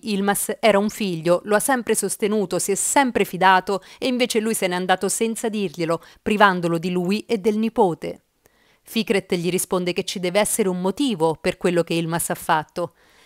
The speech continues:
Fekeli però dice che lui era la sua famiglia e lo ha tradito e si ritrova ancora una volta senza famiglia e disperato.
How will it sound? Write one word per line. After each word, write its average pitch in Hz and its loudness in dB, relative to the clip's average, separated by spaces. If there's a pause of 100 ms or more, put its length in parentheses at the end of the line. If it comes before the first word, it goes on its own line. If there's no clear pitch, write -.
(120)
Fekeli 180 0
però 185 2
dice 185 -6
che 180 -4
lui 185 -4
era 208 0
la 202 0
sua 208 -4
famiglia 175 -2
e 233 4
lo 202 4
ha 202 4
tradito 170 -4 (160)
e - -8
si - -4
ritrova 190 0
ancora 220 -2
una 208 -2
volta 185 2
senza 180 -6
famiglia 240 -4
e - -8
disperato. 190 -2